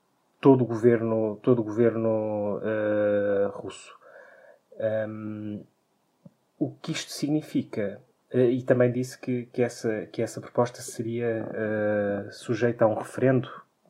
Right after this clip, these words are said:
algo que já não acontecia desde mil novecentos e noventa e três. Ahm, e, portanto, só por aí dá para ver qu-, qual é a importância destas, destas alterações, eh, sugeridas por Putin. As, as principais implicações,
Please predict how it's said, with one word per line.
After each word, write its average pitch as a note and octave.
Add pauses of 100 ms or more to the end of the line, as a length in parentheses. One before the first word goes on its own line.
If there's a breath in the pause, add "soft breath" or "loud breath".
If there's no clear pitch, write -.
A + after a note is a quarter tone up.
algo -
que -
já A2+
não A2+
acontecia A2+
desde A2
mil A2+
novecentos A2
e A2
noventa A2
e A2+
três. C3 (880 soft breath)
Ahm, A2
e, B2+
portanto, -
só -
por C3
aí B2
dá B2
para B2+
ver B2+
qu-, - (400)
qual B2
é B2
a A#2+
importância A#2
destas, A#2
destas A#2
alterações, A2
eh, A2+
sugeridas A#2+
por -
Putin. F2+ (380)
As, C3
as C#3+
principais -
implicações, D#3